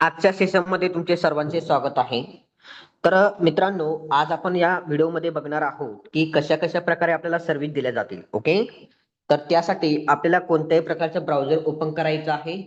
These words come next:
मी तुम्हाला ब्राउझर ओपन केलेला आहे, Chrome ब्राउझर. त्याच्यानंतर आपल्याला इथे सर्च करायचं आहे व्हीव्हीसी गुड फीचर मनी. ओके, आपली पहिली वेबसाइट येईल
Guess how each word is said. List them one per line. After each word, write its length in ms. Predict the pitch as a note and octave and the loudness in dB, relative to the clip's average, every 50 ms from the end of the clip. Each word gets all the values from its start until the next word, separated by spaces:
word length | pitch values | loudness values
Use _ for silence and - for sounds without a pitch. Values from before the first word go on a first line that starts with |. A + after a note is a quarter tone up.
| - - C3 | -10 -4 -2
मी 160 | C#3 C3+ C3+ | -2 0 0
तुम्हाला 220 | D#3 D3 D3 D3+ | 2 2 2 2
ब्राउझर 340 | C#3+ C#3+ C#3+ C#3 C3+ C3+ D3+ | 2 2 0 0 0 0 0
ओपन 320 | E3 D#3 C3+ C3+ D#3 D3+ D3+ | -2 -2 -4 -2 -2 -2 0
केलेला 240 | D#3+ D3+ C#3+ C#3+ D3 | 0 0 0 2 0
आहे, 120 | D3+ D3+ - | 0 0 -2
Chrome 160 | C#3+ C#3 C3+ | -4 -4 -2
ब्राउझर. 380 | C3 C3+ C3 C3+ B2+ D3 E3+ - - - - - _ _ _ _ _ _ _ _ _ _ _ _ _ _ - | 0 0 0 2 2 0 0 -2 -4 -12 -18 -20 _ _ _ _ _ _ _ _ _ _ _ _ _ _ -6
त्याच्यानंतर 420 | D3 D3 F3 E3 E3+ E3+ E3 F#3 | -4 -2 -2 -2 -2 -2 0 0
आपल्याला 320 | E3+ E3 - F3 E3+ E3+ F3 | -2 0 0 -2 -4 -4 -4
इथे 100 | F3 - | -4 0
सर्च 240 | F#3+ E3+ E3 E3 - | 0 0 0 0 0
करायचं 340 | F3 E3 E3 E3 E3 E3+ | 0 0 0 0 2 2
आहे 200 | E3 E3+ E3+ E3+ | 2 2 2 -2
व्हीव्हीसी 420 | E3 E3 D#3 D3 D#3 D#3+ D#3 F3+ E3 | -4 -4 -4 -4 -4 -2 -2 -2 -2
गुड 280 | D#3 D3+ D#3+ E3+ E3+ D#3+ D#3+ | 0 0 0 0 0 -2 -4
फीचर 260 | D3+ - - E3 D3+ | -4 -4 -2 -2 -2
मनी. 300 | D3 C#3 B2 A2+ G2+ G2 - - _ - | -4 -6 -8 -10 -10 -14 -16 -20 _ -12
ओके, 280 | A#2 - - D#3+ F#3 G#3+ C4+ - - - - - _ _ _ _ _ _ _ - | -8 -4 -2 0 0 0 -2 -4 -10 -16 -20 -20 _ _ _ _ _ _ _ -2
आपली 240 | C3 C#3 C#3+ D#3 D#3 | -2 0 2 0 2
पहिली 320 | D#3 D#3+ D3+ D#3 D#3 E3 | 4 4 2 4 2 2
वेबसाइट 340 | E3 E3+ D#3+ E3 E3+ D#3+ D#3+ | 0 0 0 2 0 0 0
येईल 500 | D#3+ E3 F#3 - - - - - - | 0 0 0 -2 -4 -8 -10 -14 -16